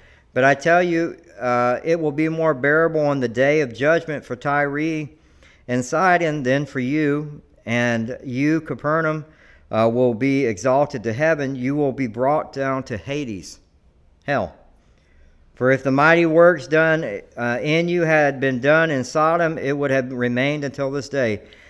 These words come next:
But I tell you that it will be more tolerable on the day of judgment for the land of Sodom than for you." They refused to, to, uh, to accept the truth.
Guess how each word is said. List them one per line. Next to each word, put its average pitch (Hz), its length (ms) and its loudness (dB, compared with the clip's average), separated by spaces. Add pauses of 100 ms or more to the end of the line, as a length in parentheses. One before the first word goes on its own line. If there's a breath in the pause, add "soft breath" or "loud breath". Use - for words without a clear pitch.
(120 loud breath)
But 123 140 2
I 156 160 6
tell 180 340 2
you 135 460 -2 (100)
that 127 240 4
it 147 80 2
will 147 140 0
be 147 140 2
more 156 360 4
tolerable 170 720 2
on 127 200 -2
the 123 80 -2
day 143 260 0
of 135 120 -2
judgment 135 520 -2
for 131 120 -6
the 120 120 -4
land 131 320 0
of 123 80 -4
Sodom 135 460 -2
than 113 160 -6
for - 140 -16
you." 113 260 -8 (3000)
They 117 120 0
refused 156 520 -2
to, 143 220 -10 (120)
to, 135 440 -8 (140)
uh, 110 380 -8
to 135 160 -10
accept 127 360 -10
the 131 80 -12
truth. 160 400 -14